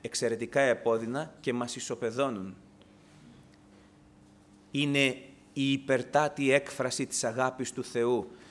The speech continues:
«Σε αγαπώ πολύ για να σε χάσω». Το επέτρεψα στη ζωή σου αυτό που βιώνεις και σε πονάει, γιατί είναι ο μόνος τρόπος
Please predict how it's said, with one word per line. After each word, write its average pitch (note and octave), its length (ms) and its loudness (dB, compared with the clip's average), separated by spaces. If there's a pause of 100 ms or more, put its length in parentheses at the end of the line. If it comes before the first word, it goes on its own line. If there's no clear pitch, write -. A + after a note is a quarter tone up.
«Σε - 320 2
αγαπώ C3+ 540 2
πολύ D3+ 360 2
για D3 180 2
να B2+ 120 -4
σε B2 140 -4
χάσω». - 480 -8 (1800)
Το B2 120 6
επέτρεψα E3+ 680 6
στη D3 140 2
ζωή C3 280 8
σου D3 160 6
αυτό B2 480 6
που C3+ 140 4
βιώνεις B2 500 8
και C3 100 -2
σε B2 160 0
πονάει, A#2 560 2 (720)
γιατί B2+ 320 -2
είναι D#3 180 -2
ο C3 140 0
μόνος D#3+ 600 -2
τρόπος D#3+ 600 4